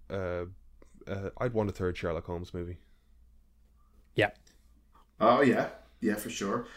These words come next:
Speaker 3: Maybe Guy Ritchie. If Guy Ritchie was to do something within the M C U, for example, what would you, what would you think?
Speaker 2: Pass.
Speaker 3: Excalibur?
Speaker 1: See, that's what he'd,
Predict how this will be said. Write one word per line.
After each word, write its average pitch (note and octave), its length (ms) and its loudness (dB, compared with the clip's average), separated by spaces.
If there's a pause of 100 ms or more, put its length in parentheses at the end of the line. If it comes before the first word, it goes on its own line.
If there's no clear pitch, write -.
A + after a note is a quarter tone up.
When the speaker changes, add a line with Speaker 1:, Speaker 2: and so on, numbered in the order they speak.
(160)
Speaker 3:
Maybe F3 280 12
Guy D3+ 220 10
Ritchie. C3+ 640 2 (460)
If F#3 300 10
Guy D3+ 140 6
Ritchie D3 260 0
was A2+ 220 -2
to - 80 -12
do A#2 180 0
something G2+ 500 -2
within G2+ 360 2
the G2 360 -2
M G#2 220 0
C F#2+ 220 0
U, G2 260 -2
for E2+ 220 -8
example, E2 500 -6
what F#2+ 260 -2
would G2 120 -4
you, F2+ 240 -4
what G2 140 -6
would - 120 -8
you - 60 -12
think? E2 280 -12 (920)
Speaker 2:
Pass. F#2 420 0 (840)
Speaker 3:
Excalibur? B2 680 4 (340)
Speaker 1:
See, B2+ 400 -2
that's - 260 2
what B2+ 120 0
he'd, A2+ 220 -4